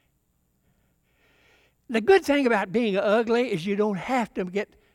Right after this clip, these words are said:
anything different to get people to look at you, 'cause you walk by and they say, "He's ugly," you know.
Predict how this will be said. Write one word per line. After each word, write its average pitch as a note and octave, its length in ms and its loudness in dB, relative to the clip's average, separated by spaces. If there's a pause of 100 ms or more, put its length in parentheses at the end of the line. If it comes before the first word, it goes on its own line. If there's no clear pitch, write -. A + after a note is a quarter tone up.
(440)
anything G#3 500 -2
different G3 300 -4
to F#3+ 60 -12
get F#3+ 180 -6
people G3 260 -6
to E3+ 40 -2
look F#3 140 -6
at F#3+ 220 -8
you, F3 60 -12
'cause E3+ 200 -8
you F3+ 140 -6
walk F3 220 -8
by F#3 120 -8
and F3+ 80 -10
they E3+ 60 -12
say, F3+ 220 -12 (1040)
"He's A#3+ 200 -10
ugly," F3 400 -8 (260)
you F#3+ 100 -12
know. D#3+ 120 -14